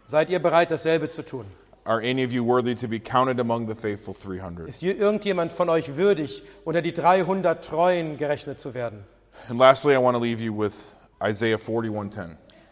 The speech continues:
Speaker 1: Zum Schluss möchte ich euch entlassen mit Jesaja einundvierzig, Vers zehn.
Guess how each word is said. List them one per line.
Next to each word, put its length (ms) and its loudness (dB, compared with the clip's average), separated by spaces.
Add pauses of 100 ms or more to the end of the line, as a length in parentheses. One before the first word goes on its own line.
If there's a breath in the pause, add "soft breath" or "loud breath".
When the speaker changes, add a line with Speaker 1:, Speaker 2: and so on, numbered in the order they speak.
(200 soft breath)
Speaker 1:
Zum 180 -10
Schluss 240 0
möchte 200 -4
ich 80 -10
euch 320 -4 (440 loud breath)
entlassen 680 2
mit 200 -4
Jesaja 600 2
einundvierzig, 1160 -2 (840)
Vers 380 -6
zehn. 460 -4